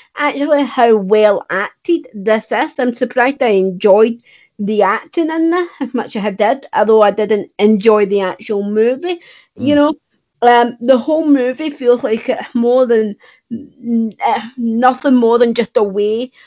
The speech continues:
Speaker 1: for the franchise to continue making money. There is no real outcome to the movie that, you know, from what I could see reading up briefly on the last couple, without watching them, but reading up briefly the last couple of episodes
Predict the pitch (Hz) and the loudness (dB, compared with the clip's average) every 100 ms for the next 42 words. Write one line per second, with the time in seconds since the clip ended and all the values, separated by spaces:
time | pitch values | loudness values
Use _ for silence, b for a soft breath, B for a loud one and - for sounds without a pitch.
0 | b b _ - 214 208 202 208 - - | b b _ 0 2 4 2 2 -4 -12
1 | _ - 196 190 233 233 226 202 220 311 | _ -16 -6 0 0 0 -2 -2 -4 -4
2 | 285 285 226 226 202 - 214 226 226 220 | -4 -4 -8 -6 -6 -4 -4 -2 -2 -4
3 | 196 202 214 214 - 214 202 - 202 196 | -4 0 0 -2 -2 -2 -4 -6 -8 -4
4 | 202 247 339 339 B B 233 254 247 214 | -4 -2 -4 -6 B B 0 4 4 4
5 | 226 269 294 285 240 - - 233 - - | 4 4 2 2 0 -2 0 0 0 -4
6 | 302 302 285 - 220 208 208 254 285 349 | -2 0 -2 -4 -2 0 0 -2 -2 -6
7 | 269 247 - - 233 220 240 226 220 - | 0 0 0 -4 -16 -4 0 0 0 0
8 | 220 220 220 233 247 254 262 233 - 226 | -2 0 2 4 4 0 -4 -6 -4 -2
9 | 208 B B B - 196 233 214 214 208 | -2 B B B -10 -4 -2 0 2 2
10 | 202 202 220 - 226 226 190 196 202 202 | -2 -4 -4 -2 2 4 6 4 2 2
11 | 202 208 - - 214 226 180 214 - 220 | 2 0 -4 -4 -4 -4 -4 -2 0 -2
12 | 180 202 202 233 254 247 233 b b _ | -2 -4 -6 -6 -6 -6 -8 b b _
13 | - 202 208 208 220 240 226 - 208 220 | -2 0 0 -4 -4 -2 -2 -2 0 0
14 | 196 220 208 202 196 208 - 202 214 190 | 0 -4 0 2 2 0 -6 -8 -2 -2
15 | 220 240 - 214 202 | -2 -6 0 0 0